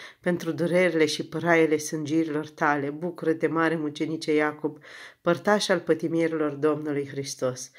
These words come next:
Fericit ești de trei ori, Sfinte mare mucenice, căci pătimind ca în trup străin, te-ai îmbrăcat în haina mântuirii și cu veșmânt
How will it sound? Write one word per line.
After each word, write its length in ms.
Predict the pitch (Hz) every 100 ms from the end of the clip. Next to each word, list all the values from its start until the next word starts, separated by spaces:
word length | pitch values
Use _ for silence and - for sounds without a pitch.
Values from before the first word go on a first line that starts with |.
| - - - _ -
Fericit 480 | 180 165 165 180
ești 180 | 170 147
de 100 | 160
trei 240 | 156 160 147
ori, 220 | 147 147
Sfinte 380 | - 175 156 151
mare 280 | 147 139
mucenice, 600 | 147 139 139 143 143 139
căci 280 | 143 165 151
pătimind 580 | - 156 156 160 170 170 - - - _ _ -
ca 240 | 160 151
în 160 | 160 -
trup 280 | 180 190
străin, 480 | - - 156 156 151 147 -
te-ai 140 | 160
îmbrăcat 540 | 160 151 151 175 165
în 120 | 165 139
haina 360 | 165 165 160
mântuirii 560 | 147 151 143 151 147 143
și 220 | - -
cu 100 | 147
veșmânt 580 | 139 151 151 170 175